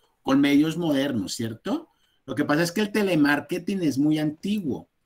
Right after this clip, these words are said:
¿El marketing qué es? ¿Qué es el marketing? Es el uso de herramientas tecnológicas para mover la parte de mercadeo, ¿cierto?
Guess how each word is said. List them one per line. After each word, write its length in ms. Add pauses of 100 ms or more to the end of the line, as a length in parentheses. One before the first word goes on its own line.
(120)
¿El 140
marketing 640
qué 320
es? 320
¿Qué 240
es 120
el 120
marketing? 640 (400)
Es 160
el 140
uso 240
de 80
herramientas 600
tecnológicas 800
para 240
mover 280
la 140
parte 280
de 60
mercadeo, 680
¿cierto? 500